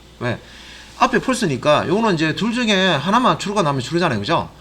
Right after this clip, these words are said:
그래서 뒤에 나오는 값이 true면 or 같은 경우는 true가 되고 false면 false가 되기 때문에, 그죠? 예, 요거는 조금 이제 단축하는 그런 기능이 없죠. 근데 아까 제가 두 가지, and 같은 경우에는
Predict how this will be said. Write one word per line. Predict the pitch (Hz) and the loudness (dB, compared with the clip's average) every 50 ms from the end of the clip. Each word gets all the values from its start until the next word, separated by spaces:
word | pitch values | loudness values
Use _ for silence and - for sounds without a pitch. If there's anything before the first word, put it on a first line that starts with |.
| - - - | -20 -18 -10
그래서 | - 202 190 165 196 175 131 120 | -6 -4 -4 0 0 -2 -2 -2
뒤에 | - 143 156 190 233 247 254 254 247 | -4 -4 -2 0 2 2 2 2 0
나오는 | 226 180 135 143 147 160 170 175 170 170 175 170 | 0 0 0 0 0 0 -2 -2 -2 -2 -4 -6
값이 | - - 117 117 - - 131 120 160 202 226 - - - - | -6 -6 -4 -4 -2 -2 0 0 -2 -2 -4 -8 -16 -20 -14
true면 | - - - 220 254 240 214 208 202 196 196 - - - - - - - - - | -12 -8 -6 -4 -2 -2 0 0 -2 -2 -4 -8 -16 -20 -20 -20 -20 -20 -14 -6
or | 143 160 160 | 0 0 2
같은 | 156 147 - 135 | 2 0 -2 -2
경우는 | 127 117 113 107 | -4 -4 -4 -4
true가 | - - - 165 151 147 117 | -6 -6 -6 -4 -2 -2 -2
되고 | 110 110 101 120 160 190 214 220 - - - | -2 -2 -2 0 0 0 0 -2 -4 -12 -14
false면 | - - 226 - 214 175 127 | -8 -6 -6 -4 -4 -6 -6
false가 | 117 196 202 196 165 143 | -6 -6 -6 -4 -2 -2
되기 | 135 123 110 95 | 0 -2 -2 -4
때문에, | 113 101 90 95 113 139 151 127 90 85 82 - - - - - - - - - - | -4 -6 -4 -2 0 2 2 0 0 -4 -10 -16 -20 -20 -20 -20 -20 -20 -20 -20 -12
그죠? | - - 143 202 233 - - - - - - - - - | -6 -2 -2 -2 -2 -4 -16 -20 -20 -20 -20 -18 -12 -8
예, | 110 104 92 - - - - | -8 -8 -8 -10 -14 -6 0
요거는 | 131 170 226 277 247 202 156 | 2 2 4 4 2 2 0
조금 | - 185 190 175 | 0 -2 -2 0
이제 | 135 131 117 | 0 -2 -2
단축하는 | 123 185 233 233 226 180 160 143 127 120 | -2 -2 -2 -2 -2 -2 -2 -2 -2 -4
그런 | 117 135 139 143 | -4 -4 -4 -2
기능이 | 117 123 139 151 120 | -2 -2 -4 -4 -6
없죠. | 101 95 - - 139 107 - - - - - - - - - - - | -6 -6 -4 -2 -2 -2 -4 -6 -14 -20 -20 -20 -20 -20 -18 -10 -8
근데 | 147 160 156 127 | -4 -2 0 0
아까 | - 123 123 180 160 139 | 0 0 2 2 2 2
제가 | 117 135 143 139 131 131 | 2 0 0 0 0 -2
두 | - 143 | -4 0
가지, | 151 165 156 127 110 - - - - - - | 0 0 0 0 -4 -8 -10 -16 -10 -2 0
and | 214 240 247 | 2 2 4
같은 | 208 202 - - 175 | 2 2 0 0 -2
경우에는 | 165 160 147 143 | -2 -2 0 0